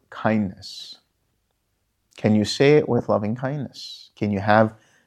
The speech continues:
a intention of kindness with whatever it is that you want to say? Now, sometimes I'll get the question, "Well, what if we have to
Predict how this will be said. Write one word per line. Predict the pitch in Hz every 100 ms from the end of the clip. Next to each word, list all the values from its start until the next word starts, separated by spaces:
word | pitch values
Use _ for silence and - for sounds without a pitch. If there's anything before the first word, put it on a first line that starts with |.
| _
a | 113 110 107
intention | 117 113 123 123 123 123 104
of | 90
kindness | 117 120 107 - -
with | 92
whatever | 95 101 101
it | 92
is | 98 98
that | 92 -
you |
want | 90 82 -
to |
say? | - 113 87 - _ _ _ _ _ _ _ _ _ _ _ _
Now, | 113
sometimes | 143 151 151 143
I'll | 127
get | 127
the | 123
question, | - 120 117 113 104
"Well, | 123 127
what | 120 131
if | 143 -
we | 123
have | 120 117
to | - 113 110 107